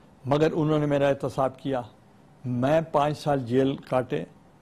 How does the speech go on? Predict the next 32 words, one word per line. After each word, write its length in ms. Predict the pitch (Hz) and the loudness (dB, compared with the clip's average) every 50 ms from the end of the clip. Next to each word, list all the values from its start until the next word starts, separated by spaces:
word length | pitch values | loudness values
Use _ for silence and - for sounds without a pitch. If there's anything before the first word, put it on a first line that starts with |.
| - - - - - - | -20 -20 -20 -20 -16 -14
दस 340 | 117 110 131 139 147 - - | -8 -2 0 0 0 0 0
साल 200 | - 147 139 135 | -2 -2 0 -2
जेल 260 | 120 117 131 131 127 | -2 0 0 0 0
मैनुअल 400 | 123 120 120 120 120 123 131 135 | 0 0 0 0 0 0 -2 -2
के 140 | 131 - 143 | -2 -4 -4
मुताबिक, 520 | 139 139 135 139 147 143 143 151 175 185 - - - - - - - - - - - - - - | -4 -4 -4 -2 -2 -2 -2 -4 -6 -10 -12 -14 -20 -20 -20 -20 -20 -20 -20 -20 -20 -20 -4 0
और 320 | 147 139 147 147 147 - - - | 2 4 4 2 2 -4 -12 -8
फिर 220 | - 160 170 190 190 | 0 2 2 2 2
मैंने, 560 | 170 151 143 143 147 147 147 143 143 147 - | 2 2 2 0 0 0 0 0 -2 -2 -4
मुझे 340 | - 143 131 131 127 143 135 | -6 -6 -4 -2 0 0 -2
बाइज्जत 460 | 117 110 127 127 131 127 131 135 120 | 0 0 0 0 0 0 0 -2 -2
बरी 320 | 104 104 110 120 127 147 | -2 -2 -2 0 0 0
कर 200 | 143 - 147 139 | 2 2 2 2
दिया 220 | 139 139 151 151 147 | 2 0 0 -2 -2
गया, 320 | 139 147 156 156 - 165 - - - - - - - - - | -2 -4 -6 -6 -8 -10 -14 -20 -20 -20 -20 -20 -20 -4 -2
और 120 | 165 160 139 | 0 0 0
जिन्होंने 480 | 120 - 151 165 180 208 220 214 214 | 0 -2 0 0 2 2 2 0 0
मेरे 200 | 196 190 190 190 | 0 0 0 0
ऊपर 200 | 190 - - 185 | 0 2 0 -2
cases 460 | - - 185 175 165 - - 185 165 | 0 2 2 0 0 0 -2 -4 -4
बनाए, 400 | 143 139 143 143 147 143 127 113 - - - - - - - - - - - - 127 | -2 -2 -2 0 2 0 0 -2 -4 -10 -18 -20 -20 -20 -20 -20 -20 -20 -20 -14 -10
मैं 220 | 123 123 143 165 180 | -4 0 2 2 4
उनका 280 | 185 180 160 143 160 | 2 0 0 2 2
वज़ीर 380 | 143 135 135 123 131 131 131 127 | 2 2 0 0 0 0 2 4
आज़म 320 | 120 123 123 147 160 160 | 2 2 2 0 -4 -2
बन 180 | 151 160 165 180 | -2 -2 -2 -2
गया, 300 | 175 180 185 185 185 185 - - - - - - - - - | -4 -4 -4 -4 -4 -6 -10 -18 -20 -20 -20 -20 -20 -18 -6
वो 160 | 127 127 143 139 | 0 2 2 4
मेरे 220 | 127 123 113 117 | 4 2 0 0
वज़ीर 340 | 110 113 110 107 123 131 135 | 0 -2 -2 -2 -2 -4 -4
बन 240 | 139 139 143 151 151 | -4 -4 -6 -4 -6
गए। 200 | 156 156 151 | -8 -10 -10